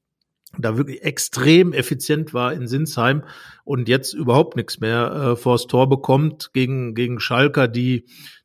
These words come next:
die ja wirklich, äh, große Probleme haben, Stabilität zu, zu zeigen. Ähm, haben es mit Sicherheit gut gemacht. Also, äh, es lag auch, ähm, darauf hat auch ganz klar,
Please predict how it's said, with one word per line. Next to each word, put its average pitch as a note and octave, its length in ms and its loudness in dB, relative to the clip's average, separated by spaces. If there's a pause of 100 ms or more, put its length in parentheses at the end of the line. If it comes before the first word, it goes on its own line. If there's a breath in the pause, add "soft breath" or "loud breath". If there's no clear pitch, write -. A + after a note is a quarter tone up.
die A2 60 -4
ja A#2 160 2
wirklich, D3 420 2
äh, A#2+ 280 0
große B2+ 400 4
Probleme B2+ 480 2
haben, B2 200 0
Stabilität B2+ 680 -2
zu, B2 360 0
zu - 180 -12
zeigen. C3+ 640 0 (500 loud breath)
Ähm, B2 280 -2
haben D3+ 120 2
es D3+ 100 -4
mit D#3 140 2
Sicherheit E3 320 2
gut D#3+ 160 0
gemacht. D3+ 320 0
Also, B2+ 420 -2
äh, C3 260 -2
es B2+ 140 -8
lag C3+ 300 2
auch, D3+ 600 0
ähm, B2 280 -6
darauf A#2+ 340 0
hat C#3+ 160 -6
auch - 160 -10
ganz B2 260 -4
klar, C3 380 2